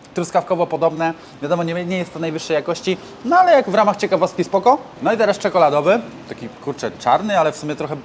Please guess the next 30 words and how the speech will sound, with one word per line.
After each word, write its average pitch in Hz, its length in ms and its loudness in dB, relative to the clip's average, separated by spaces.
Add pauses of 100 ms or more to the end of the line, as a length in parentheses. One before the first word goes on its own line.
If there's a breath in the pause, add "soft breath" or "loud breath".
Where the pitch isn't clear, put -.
(140)
brązowy 147 440 0
bardziej 98 260 -4
niż 95 120 -14
czarny. 95 300 -6 (220)
No 151 120 -4
czekoladowy 139 440 -2
jest 127 120 -6
zdecydowanie 127 480 -6
lepszy 123 220 -6
od 113 60 -14
truskawkowego. 123 600 -2 (480 loud breath)
Tutaj 139 260 -4
czuć, 151 220 -8
że 123 80 -6
jest 135 160 -4
to 127 60 -14
czekolada. 127 540 -2 (360 loud breath)
Tutaj 131 320 -2
to - 80 -4
jest 139 120 -4
taka 143 280 0 (360 loud breath)
truskawka 156 560 0
po 147 140 -2
wypadzie 135 400 2
do 131 100 0
Mielna. 113 460 -2 (140)
Taka 107 280 -4 (120)
niby 160 220 0
truskawka, 170 600 0
ale, 165 280 2